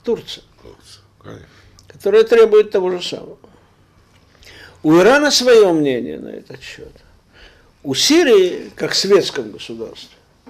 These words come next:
Speaker 1: и бы, и которое хочет оставаться светским,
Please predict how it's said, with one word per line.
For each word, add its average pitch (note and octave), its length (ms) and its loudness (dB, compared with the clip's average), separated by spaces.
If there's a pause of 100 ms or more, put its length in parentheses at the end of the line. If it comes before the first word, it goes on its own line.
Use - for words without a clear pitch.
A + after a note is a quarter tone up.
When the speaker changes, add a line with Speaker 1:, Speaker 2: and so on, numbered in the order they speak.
(640)
Speaker 1:
и C3+ 120 -20
бы, B2+ 180 -6
и C3+ 160 -8
которое D#3 360 -2
хочет C#3+ 320 -4
оставаться D3 360 -10
светским, - 420 -12